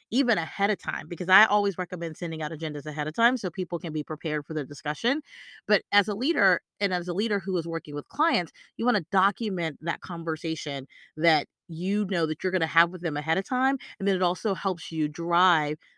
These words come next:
the meeting summaries, but we're gonna get to that. Okay, so number one is creating a meeting agenda. Number two, bring all of the voices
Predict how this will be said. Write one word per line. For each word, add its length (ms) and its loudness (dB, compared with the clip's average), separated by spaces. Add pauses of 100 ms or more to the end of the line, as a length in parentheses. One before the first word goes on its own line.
the 80 -2
meeting 240 -2
summaries, 440 -6
but 80 -4
we're 120 -2
gonna 140 -2
get 180 -6
to 100 -8
that. 180 -2 (240)
Okay, 220 6
so 140 -2
number 260 2
one 240 2
is 140 -2
creating 400 -2
a 40 -4
meeting 300 -4
agenda. 380 -10 (920)
Number 720 6
two, 460 2 (720)
bring 320 4 (280)
all 540 4 (280)
of 180 2
the 80 0
voices 680 -2